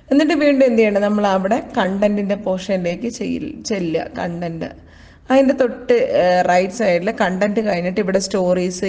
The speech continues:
എ ബി ടെസ്റ്റ് ഇങ്ങനെയൊക്കെ കിടന്നിട്ട് തൊട്ട് താഴെ, ഏറ്റവും താഴെ കണ്ടോ, "Video you can cross post" എന്ന് പറയുന്ന ഒരു പോർഷൻ കണ്ടോ, അവിടെ നമ്മൾ എന്ത് ചെയ്യണം, ക്ലിക്ക് ചെയ്യണം. അവിടെ നിങ്ങൾ ക്ലിക്ക് ചെയ്ത് കഴിയുമ്പം നമ്മുടെ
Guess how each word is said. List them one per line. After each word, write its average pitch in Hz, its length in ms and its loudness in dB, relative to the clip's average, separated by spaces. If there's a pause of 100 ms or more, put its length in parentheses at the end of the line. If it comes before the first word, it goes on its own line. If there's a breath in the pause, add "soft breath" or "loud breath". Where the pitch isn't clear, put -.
(140)
എ - 20 -4 (100)
ബി 185 160 0
ടെസ്റ്റ് 190 280 -6
ഇങ്ങനെയൊക്കെ 233 320 0 (120)
കിടന്നിട്ട് 247 560 2 (160)
തൊട്ട് 262 300 0 (100)
താഴെ, 226 300 4
ഏറ്റവും 330 460 -2
താഴെ 202 220 2 (100)
കണ്ടോ, 170 220 -2 (560 loud breath)
"Video 269 240 4 (120)
you 247 180 4
can 233 100 2 (120)
cross 220 260 2 (100)
post" 220 300 0
എന്ന് 220 140 0
പറയുന്ന 190 280 0
ഒരു 208 140 -4
പോർഷൻ 214 380 -4
കണ്ടോ, 185 200 -2 (460)
അവിടെ 220 260 0
നമ്മൾ 175 220 -4
എന്ത് 165 140 -10
ചെയ്യണം, 170 220 -6 (340)
ക്ലിക്ക് 226 220 0
ചെയ്യണം. 170 240 -8 (1400 soft breath)
അവിടെ 294 240 2
നിങ്ങൾ 226 180 4 (120)
ക്ലിക്ക് 202 260 -2
ചെയ്ത് 214 220 0
കഴിയുമ്പം 185 360 0 (220)
നമ്മുടെ 220 260 0